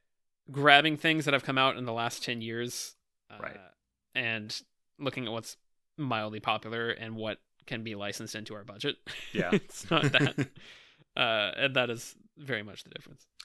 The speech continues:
Speaker 1: So.
Speaker 2: I completely agree. Um, it also just occurred to me, uh, to date this podcast, the YouTuber Jenny Nicholson just yesterday released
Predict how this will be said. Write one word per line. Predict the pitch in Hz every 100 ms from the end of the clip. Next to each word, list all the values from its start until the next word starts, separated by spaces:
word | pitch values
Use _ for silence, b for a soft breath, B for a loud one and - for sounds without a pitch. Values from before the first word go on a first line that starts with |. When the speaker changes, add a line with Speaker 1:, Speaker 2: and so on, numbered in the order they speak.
| B B B
Speaker 1:
So. | 127
Speaker 2:
I |
completely | 120 113 104 101 90
agree. | 82 78 71 _ _ _ -
Um, | 82 80 78 78 _ _ _ _ _ _ _ _ _ _ -
it | 123
also | 123 131 160 127
just | 110 110
occurred | 113 104 98
to | 92
me, | 95 87 - -
uh, | 90 85 85 80 _ _ _ _ _ _ -
to | 131
date | 120 113 98
this | 131 143
podcast, | - 98 92 98 90 - -
the | 107 104 104
YouTuber | 120 117 120 104 98
Jenny | 104 104
Nicholson | 95 90 98 - 92 87 82 _ _ _ _ -
just | 95 107 104 -
yesterday | 98 95 104 95
released | 92 90 90 -